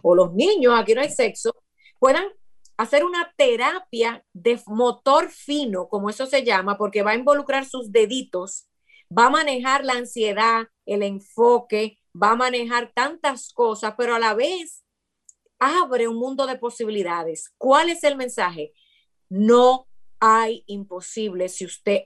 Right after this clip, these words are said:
abre su mente y se pone positiva, porque todo es posible. Todo. Lo que pasa es que tenemos que ver nuestro entorno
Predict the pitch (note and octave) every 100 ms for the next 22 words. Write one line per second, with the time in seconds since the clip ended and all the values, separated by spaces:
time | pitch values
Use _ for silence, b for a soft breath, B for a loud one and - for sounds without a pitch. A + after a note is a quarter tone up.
0 | - G3+ G#3 G#3 G#3+ G3+ - F#3+ F3 F#3+
1 | G3+ G#3 G#3+ A#3+ B3 _ _ _ _ _
2 | F#3 - E3+ D#3+ - B3 B3+ B3+ B3+ G#3+
3 | G#3 F#3 - A3+ A3 G#3+ G#3 G3+ G3 -
4 | G3 - - B3+ C4+ A#3 G#3 A3 A3+ -
5 | F#3 - - A3 F3+ D3+ - _ _ _
6 | _ _ _ _ _ _ _ _ B3 A3+
7 | E3 - - - _ - F#3+ G3 G3 G#3
8 | C#4 C4+ A#3+ B3 - - G3 G3 G#3+ C4
9 | C4 A#3 A#3+ A#3 A3+ G#3 - G3+ G3 F#3+
10 | - A#3+ B3 A#3 F3 D3+